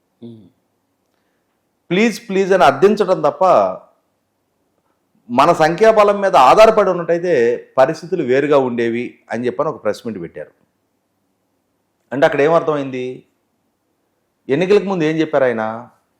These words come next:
Speaker 2: "నాకు మెజారిటీ ఎంపీ స్థానాలు ఇవ్వండి, కేంద్రంలో అధికారంలో ఎవరున్నా వాళ్ళ మెడలోంచి ప్రత్యేక హోదా సాధిస్తా" అన్నారు.
Speaker 1: అవును.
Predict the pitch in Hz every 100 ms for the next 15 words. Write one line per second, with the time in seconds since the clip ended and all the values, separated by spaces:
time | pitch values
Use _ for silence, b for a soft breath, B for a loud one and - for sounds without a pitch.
0 | _ _ _ _ _ _ _ 104 131 160
1 | 147 139 175 202 220 196 147 170 185 180
2 | 165 156 143 135 143 175 240 - _ _
3 | _ _ _ _ _ _ - 180 220 233
4 | 214 170 185 196 196 170 151 151 190 185
5 | 151 117 123 170 185 185 208 147 127 151
6 | 147 131 123 110 107 101 110 113 80 -
7 | _ _ _ _ 120 107